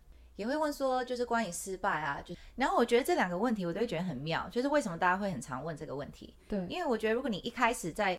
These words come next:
Speaker 1: 看一件事情，就是有从一个我有可能会失败，或是我有可能会碰到一些 challenges，
Speaker 2: 嗯哼。
Speaker 1: 那，那一开始的 vibe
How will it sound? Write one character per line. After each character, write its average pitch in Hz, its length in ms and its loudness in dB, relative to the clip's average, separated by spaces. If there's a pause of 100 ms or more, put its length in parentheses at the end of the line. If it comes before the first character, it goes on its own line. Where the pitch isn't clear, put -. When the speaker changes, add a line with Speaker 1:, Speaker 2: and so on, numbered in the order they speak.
(120)
Speaker 1:
看 269 220 2
一 226 40 2
件 226 160 0
事 214 140 -4
情， 151 320 -6
就 220 100 -2
是 220 260 0
有 - 220 -2
从 170 220 -2
一 180 60 -2
个 180 280 4 (200)
我 165 100 2
有 165 100 4
可 185 120 -2
能 151 100 -2
会 175 80 0
失 160 180 -2
败， 156 280 4
或 175 120 -2
是 160 300 -2 (180)
我 165 80 0
有 170 80 2
可 190 80 -2
能 156 80 0
会 170 80 0
碰 190 160 -4
到 170 80 0
一 165 60 0
些 170 80 -4
challenges， 147 640 -4
Speaker 2:
嗯 214 100 0
哼。 196 200 -2 (100)
Speaker 1:
那， 311 280 6 (1000)
那 302 140 -4
一 302 80 -4
开 285 180 4
始 240 160 -2
的 160 240 0 (180)
vibe 175 420 8